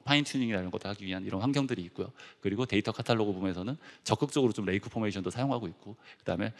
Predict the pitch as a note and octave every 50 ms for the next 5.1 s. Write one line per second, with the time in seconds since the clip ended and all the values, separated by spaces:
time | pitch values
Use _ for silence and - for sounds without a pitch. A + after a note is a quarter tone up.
0 | - - - _ - G2 F#2+ - - - F#2 F2+ - G#2 G2 G2+ - - - -
1 | C3+ B2+ A#2 F2 - - C3+ D#3 - _ _ - - - - - - G2+ A#2 -
2 | - - - - _ - - F#2+ G2 F2+ F2 E2+ - - - - - G#2 G#2 G2+
3 | - - - - - G#2 - C#3 C#3+ C3 B2 A2+ G2 G2 - - F2+ F2+ - F2+
4 | - A#2 A2+ G#2+ - A2+ G2 F#2+ G2+ A2+ - - - - - _ - - A2+ C3+
5 | E3 F#3